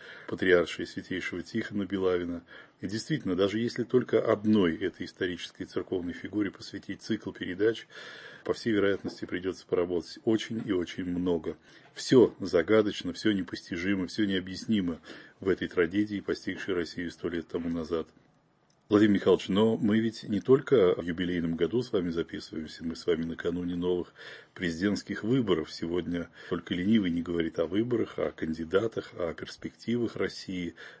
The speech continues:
в политическом плане, в политическом в первую очередь, потому что церковный как бы прилагается. О чем бы вы сегодня хотели сообщить нашим слушателям?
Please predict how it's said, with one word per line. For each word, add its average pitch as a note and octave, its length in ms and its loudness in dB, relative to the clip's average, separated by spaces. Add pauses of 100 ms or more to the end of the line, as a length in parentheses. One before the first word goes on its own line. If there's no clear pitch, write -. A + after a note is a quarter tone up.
в - 100 -20
политическом E2+ 680 -6
плане, D#2 560 0
в - 80 -20
политическом E2+ 640 -8
в - 40 -16
первую E2+ 380 -6
очередь, D#2+ 380 -6
потому F2 340 -4
что - 240 -6 (380)
церковный B2+ 520 4
как G2+ 200 -2
бы F#2 100 -6
прилагается. F2 880 0 (340)
О - 80 -10
чем A#2+ 240 2
бы G#2 80 0
вы F2 80 -6
сегодня F2 480 -4
хотели E2+ 460 -4
сообщить - 440 -12
нашим B2 300 -8
слушателям? - 560 -10